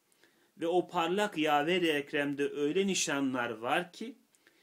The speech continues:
senin gibi körlerden başka herkes o zatı padişahın pek doğru tercümanı evamiri olduğunu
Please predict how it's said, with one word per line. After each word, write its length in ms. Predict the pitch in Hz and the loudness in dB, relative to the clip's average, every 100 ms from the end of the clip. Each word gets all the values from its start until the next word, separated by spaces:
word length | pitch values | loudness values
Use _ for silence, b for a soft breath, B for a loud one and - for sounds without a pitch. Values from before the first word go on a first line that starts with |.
| b | b
senin 480 | - 165 175 233 208 | -6 -2 0 0 -4
gibi 300 | 180 123 - | -6 -8 -10
körlerden 800 | - 147 147 151 147 165 185 151 | -4 -2 0 0 0 -2 -4 -4
başka 400 | 135 - - 117 | -6 -6 -8 -6
herkes 720 | - 185 208 - 226 226 - b b b b _ | -2 -2 -4 -8 -10 -10 -10 b b b b _
o 160 | 165 214 | 2 2
zatı 640 | 175 170 135 - 101 98 - - | 2 0 -2 -6 -12 -12 -14 -8
padişahın 1080 | 165 185 185 165 - 147 131 123 113 104 104 | -2 0 0 -4 -6 -4 -6 -8 -12 -14 -12
pek 400 | - 202 - - | -8 -8 -8 -6
doğru 420 | 139 120 110 110 | -2 -2 -4 -8
tercümanı 800 | - 147 143 143 151 175 180 143 | -4 -2 -2 -4 -4 -2 -2 -2
evamiri 720 | 131 131 135 143 143 143 160 | -4 -4 -2 0 0 0 0
olduğunu 800 | 180 127 120 117 113 113 151 180 | 0 0 -6 -6 -8 -4 -4 -4